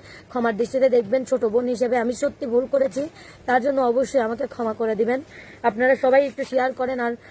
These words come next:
আমাকে প্লিজ ভুল বুঝবেন না, আমি ইচ্ছা করে এটা বলি নাই বা আমার নিজস্ব গানও না এটা, এটা আমার নিজস্ব গান না, এটা আবুল সরকারের গান, আমার এটা কোনো দোষই নাই, আমি গাইছি এটাই আমার দোষ, তার জন্য আমি ভুল স্বীকার করতেছি।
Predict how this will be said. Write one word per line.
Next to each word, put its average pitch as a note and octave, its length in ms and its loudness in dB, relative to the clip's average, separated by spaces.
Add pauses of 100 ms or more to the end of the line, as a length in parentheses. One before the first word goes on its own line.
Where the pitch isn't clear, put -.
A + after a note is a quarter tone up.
(140)
আমাকে C4+ 280 2
প্লিজ C#4+ 280 0
ভুল C4 240 2
বুঝবেন A#3+ 360 2
না, G#3 120 0
আমি C4 200 0 (320)
ইচ্ছা - 260 -4
করে D4+ 240 6
এটা C4+ 160 0
বলি B3 260 0
নাই C4+ 140 0
বা A#3+ 120 -2
আমার A#3 280 -4
নিজস্ব A#3+ 540 0
গানও A3+ 260 0
না A3 120 -2
এটা, A3+ 280 0 (340)
এটা D4 400 4 (100)
আমার C4+ 260 -4
নিজস্ব C4 360 -4
গান A#3 160 -2
না, A3+ 100 -4
এটা A3+ 180 -2
আবুল B3 180 2
সরকারের B3+ 460 -2
গান, B3 220 2 (300)
আমার C#4+ 260 2
এটা E4 200 2
কোনো D#4 280 0
দোষই C4+ 340 -2
নাই, A#3 180 -4
আমি D4+ 200 -2 (340)
গাইছি D4 420 2
এটাই D4+ 260 2
আমার C4 260 -2
দোষ, B3+ 180 0 (120)
তার B3 160 -4
জন্য C#4 220 -4
আমি C#4 140 0
ভুল A#3+ 180 2
স্বীকার B3+ 260 -4
করতেছি। C4 380 -4